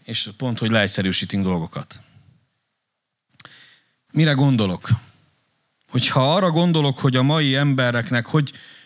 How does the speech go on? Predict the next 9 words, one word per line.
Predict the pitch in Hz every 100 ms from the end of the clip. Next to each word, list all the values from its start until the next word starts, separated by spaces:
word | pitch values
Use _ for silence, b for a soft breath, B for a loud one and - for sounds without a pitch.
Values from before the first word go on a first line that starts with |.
| B B
próbál | 143 151 139 127 113
segíteni | - 147 147 120 117 110
a |
mai | 110 131 110
lélekturkászás, | 110 127 135 - 147 131 151 147 160 160 -
akkor | 139 139
arra | 151 139 117 104 - _
döbbenek | 107 139 123 113 101 -
rá, | 131 143 143